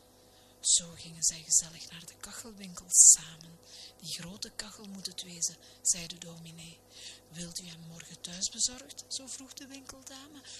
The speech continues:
Wel nee, zeiden de dames groen. Wij nemen hem nu mee. Wel ja, bromde de dominee, nu gaat het ook nog gieten.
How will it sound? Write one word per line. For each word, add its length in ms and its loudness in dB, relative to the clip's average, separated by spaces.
Wel 200 -12
nee, 280 -4
zeiden 240 2
de 80 -14
dames 500 0
groen. 280 -16
Wij 140 -6
nemen 320 -8
hem 340 -12
nu 160 -10
mee. 300 -12
Wel 280 -8
ja, 420 -12
bromde 400 -10
de 120 -8
dominee, 600 -14
nu 160 -8
gaat 220 -10
het 240 -8
ook 220 -14
nog 220 -8
gieten. 420 -8